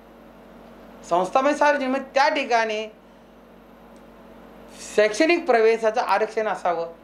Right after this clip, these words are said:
काय म्हणतो, शैक्षणिक प्रवेशाचं आरक्षण असायला, असं देऊ आम्ही. आणि ह्या शैक्षणिक आरक्षणाच्या सोबत हा जो शैक्षणिक आरक्षण आणि सवलतीचं आरक्षण आम्ही तुम्हाला देऊ,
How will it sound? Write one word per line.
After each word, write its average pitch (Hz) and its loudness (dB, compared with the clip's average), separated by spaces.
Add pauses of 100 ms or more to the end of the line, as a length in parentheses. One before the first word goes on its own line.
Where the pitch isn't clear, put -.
(1200)
काय - 0
म्हणतो, 147 -4 (140)
शैक्षणिक 262 0
प्रवेशाचं 240 2
आरक्षण 262 0
असायला, 226 0
असं 208 0
देऊ 202 -2
आम्ही. 190 -4 (2500)
आणि 226 0
ह्या 233 0 (120)
शैक्षणिक 254 -2 (120)
आरक्षणाच्या 208 0
सोबत - -6
हा 285 6
जो 320 4
शैक्षणिक 302 2
आरक्षण 233 0 (220)
आणि 269 2
सवलतीचं 226 0
आरक्षण 185 -2
आम्ही 151 -8
तुम्हाला 135 -4
देऊ, 117 -12